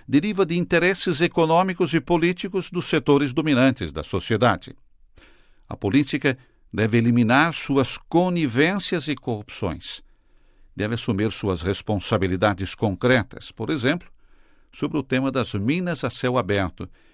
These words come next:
que envenenam a água, provocando muitas doenças. E numa espécie de confidência, falou de sua confiança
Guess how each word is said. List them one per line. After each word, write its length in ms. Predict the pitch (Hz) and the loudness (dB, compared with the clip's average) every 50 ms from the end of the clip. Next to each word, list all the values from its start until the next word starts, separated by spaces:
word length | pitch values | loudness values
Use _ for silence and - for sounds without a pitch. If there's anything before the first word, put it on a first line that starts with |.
| _ _ _ - | _ _ _ -10
que 100 | - 95 | -6 -4
envenenam 800 | 90 85 73 80 85 78 71 82 90 107 117 120 120 123 113 104 | -4 -4 -2 -4 -4 -4 -4 -2 0 2 2 2 0 0 -2 -2
a 40 | 92 | -2
água, 440 | 76 78 85 87 85 87 92 85 - - - _ - _ - _ _ - | 0 0 0 -2 -2 -2 -4 -4 -6 -10 -20 _ -20 _ -20 _ _ -6
provocando 600 | - 92 87 85 95 85 - 101 95 90 90 87 | -4 -4 -2 -2 -2 -4 -2 -2 -2 0 -2 -4
muitas 440 | 78 71 76 82 78 - 87 82 76 | -6 -6 -6 -6 -6 -6 -6 -6 -4
doenças. 720 | 92 87 82 - - - - - - - - - - - - - _ _ - - - - - - _ _ - - - - - _ - - - _ _ _ _ - - | -4 -4 -4 -6 -10 -12 -12 -12 -12 -12 -12 -12 -14 -16 -20 -20 _ _ -20 -20 -20 -20 -20 -20 _ _ -20 -20 -20 -20 -20 _ -20 -20 -20 _ _ _ _ -14 -6
E 120 | - 139 | -4 -2
numa 180 | 151 143 135 117 | 0 0 0 0
espécie 560 | - - - - 117 117 117 117 - 135 120 | -2 -4 -4 0 0 0 0 0 0 0 2
de 100 | 104 95 | 2 0
confidência, 880 | - - 117 104 - - 104 92 107 110 110 - - - 113 95 - _ _ - _ _ - - - | 0 0 0 0 0 0 0 2 2 2 2 0 0 0 0 0 -2 _ _ -20 _ _ -18 -6 0
falou 340 | 110 110 107 107 107 107 | 0 2 4 4 2 2
de 140 | 104 101 104 | 2 0 -2
sua 320 | - - - - 110 101 - | -2 -4 -2 0 0 0 0
confiança 920 | - 117 101 87 - - - 92 95 95 95 87 - - - 107 87 | 0 -2 -2 -2 -4 -4 -2 0 0 0 0 -2 -4 -6 -4 -4 -4